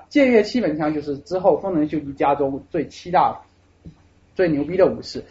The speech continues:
至于是谁，名字太长了，大家也不需要记，我也不需要讲，就算了啊。然后我们再接下来看一看啊，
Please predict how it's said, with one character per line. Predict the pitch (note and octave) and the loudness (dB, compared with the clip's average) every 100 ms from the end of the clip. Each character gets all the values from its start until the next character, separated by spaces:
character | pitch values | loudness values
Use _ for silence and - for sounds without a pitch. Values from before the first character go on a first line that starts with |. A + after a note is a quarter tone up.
| - - | -20 -20
至 | - A3 | -2 0
于 | F#3 | 2
是 | G#3 | 0
谁， | - A#2+ B2 D3 | 0 -4 -2 -2
名 | C3 D3+ | -2 -4
字 | D#3 | -2
太 | F3 | -2
长 | E3 - | -2 -6
了， | A#2 | -8
大 | B2+ C#3 | -2 0
家 | |
也 | C3 | 0
不 | A2 B2 | -2 -10
需 | D3 | -14
要 | D3 | -16
记， | - A#2 | -12 -8
我 | A#2+ | -8
也 | |
不 | A#2+ | -8
需 | B2 | -8
要 | C3 | -8
讲， | B2 - - - - - | -10 -14 -18 -20 -18 -12
就 | A#2 | -8
算 | - A2 | -6 -6
了 | - | -4
啊。 | - - - - - - _ - _ - - - - - - - - - - | -6 -6 -8 -12 -12 -16 _ -20 _ -14 -12 -12 -4 -2 -2 -4 -12 -10 2
然 | C3+ | 4
后 | C3+ D#3 D3+ C#3+ | 8 10 10 10
我 | C3+ | 8
们 | C#3 C#3 | 4 6
再 | C#3+ | 4
接 | C3+ B2+ | 4 0
下 | B2 A#2 | 0 -2
来 | A#2 | -4
看 | - - B2+ | -6 -6 -6
一 | F#3+ | -6
看 | - B2+ - | -8 -8 4
啊， | G3 - | 4 4